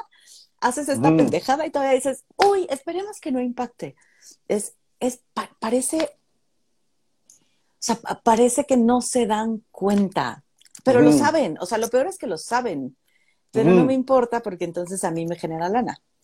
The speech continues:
Speaker 2: Claro.
Speaker 1: Y no me importa porque entonces hay un lobby que hace que yo, pues, apueste por esto.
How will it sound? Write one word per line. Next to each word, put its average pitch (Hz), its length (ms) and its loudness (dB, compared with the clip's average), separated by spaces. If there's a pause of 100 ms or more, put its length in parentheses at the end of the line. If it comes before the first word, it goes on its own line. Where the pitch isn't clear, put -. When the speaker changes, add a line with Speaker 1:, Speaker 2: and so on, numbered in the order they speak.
(360)
Speaker 2:
Claro. 185 400 6
Speaker 1:
Y 160 340 4
no 196 120 2
me 226 60 4
importa 226 340 4
porque 185 200 0
entonces 165 380 -2
hay 175 180 2
un 180 140 -2
lobby 190 540 2
que 160 140 -2
hace 143 260 -6
que 143 260 -6
yo, 143 320 -2
pues, 139 200 -12
apueste 143 440 -6
por - 180 -6
esto. 165 380 -2